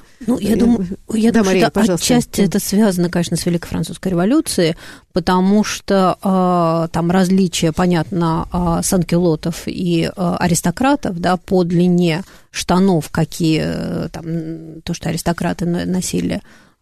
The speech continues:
Speaker 1: а, укороченные штаны, да, а простона-, простые люди носили длинные панталоны, ну и так далее, и так далее.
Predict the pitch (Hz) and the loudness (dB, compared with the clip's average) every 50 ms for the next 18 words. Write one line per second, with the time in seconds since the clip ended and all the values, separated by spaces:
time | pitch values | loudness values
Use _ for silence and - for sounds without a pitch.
0 | - 170 170 160 139 151 175 - 196 190 196 180 165 - - 170 156 170 175 - | -2 0 0 0 0 0 0 0 2 2 2 2 0 0 -2 -4 -4 -4 -4 -4
1 | - 160 160 160 175 170 170 175 180 175 165 - - 190 175 170 175 170 - - | -4 -2 -2 -2 -2 -4 -4 -4 -2 -2 -2 -2 -2 -2 -2 -2 -2 -2 0 0
2 | 185 160 - - 185 170 175 175 170 156 165 - - 190 170 - - 208 185 175 | 0 0 0 0 2 2 4 2 2 0 -2 -2 0 0 0 0 2 2 4 4
3 | 170 165 160 - - 165 165 180 - 170 170 175 170 170 185 202 214 208 180 156 | 4 2 2 0 0 -2 -2 -2 -2 -2 -2 -2 0 2 4 4 6 6 4 2
4 | 151 160 160 165 - - - 180 160 - 165 165 170 170 165 160 156 156 - - | 2 0 -2 -2 -4 -6 -6 -4 -2 0 2 2 4 4 2 2 0 -2 -6 -8
5 | - - - - - - 190 208 208 - 202 180 208 196 202 202 214 202 175 180 | -14 -20 -20 -20 -6 -2 0 0 2 2 0 2 2 4 4 4 4 4 4 4
6 | - 220 254 302 320 302 214 | 4 4 4 4 4 4 4